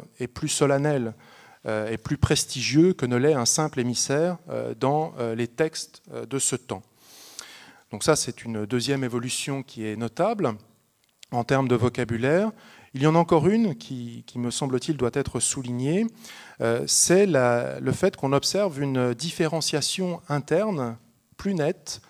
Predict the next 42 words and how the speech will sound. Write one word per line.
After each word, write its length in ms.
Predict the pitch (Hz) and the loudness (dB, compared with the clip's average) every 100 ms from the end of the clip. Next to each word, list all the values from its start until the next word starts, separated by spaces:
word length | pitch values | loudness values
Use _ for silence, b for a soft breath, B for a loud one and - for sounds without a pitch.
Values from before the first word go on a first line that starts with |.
| B B B - | B B B -2
entre 320 | 135 - 180 | 0 4 4
les 360 | 190 143 139 | 4 0 -2
différentes 560 | 127 139 - 139 165 - | -6 -8 -4 0 0 0
catégories, 720 | - 151 156 147 127 120 - - - | -2 0 4 4 4 2 -10 -20 -12
euh, 300 | 117 110 107 113 117 | -6 -4 -6 -10 -4
d'émissaires 580 | 131 135 127 165 165 | -2 0 0 2 2
à 80 | 139 | 2
l'étranger. 600 | 131 123 135 120 104 95 113 143 | 0 -2 -4 -6 -6 -12 -16 -12
On 80 | |
ne 60 | 110 | -4
parle 160 | 131 127 | 0 0
plus 180 | - | -2
seulement 540 | 156 - 139 143 139 123 | -2 0 0 2 0 -2
d'émissaires 580 | 113 135 135 - 135 120 | -2 -2 -2 0 -2 -2
et 100 | 147 | -2
d'ambassadeurs, 680 | 143 127 123 117 113 151 208 - B B B | 0 0 0 -2 0 0 0 -6 B B B
mais 80 | 139 | 2
on 80 | 180 | 4
voit 180 | 151 165 | 6 4
apparaître 460 | 160 156 208 - | 4 -2 -4 -2
des 180 | 143 139 | 0 4
envoyés 360 | 151 147 147 160 | 4 6 4 4
spéciaux, 520 | - 170 - 139 120 - - | 4 2 2 0 -2 -8 -10
une 180 | 123 113 | -8 -4
expression 600 | 117 - 135 - 175 170 | -6 -6 -6 -6 -6 -6
qui, 300 | 165 - 117 | -8 -8 -4
euh, 120 | 107 101 | -4 -4
existe 480 | 139 147 202 180 - | -4 -2 -2 -2 -4
encore 280 | 117 143 123 | 2 2 4
aujourd'hui 400 | 120 113 147 196 | 2 -2 -2 -4
et 60 | |
qui 140 | - 117 | -6 -6
vient 220 | 127 185 | -2 -2
de 80 | 139 | -2
cette 240 | - 127 | -4 -6
période-là. 520 | - 127 135 123 104 110 | -4 0 0 0 -4 -6
Hein, 120 | 123 | -10
on 100 | 120 | -6
a 220 | 120 139 | -4 -4
des 160 | 107 101 | -4 -10
nunci 560 | 117 151 - - 165 180 | -6 -6 -4 -6 -8 -12
speciales, 580 | - 185 - 135 127 | -10 -10 -8 -8 -8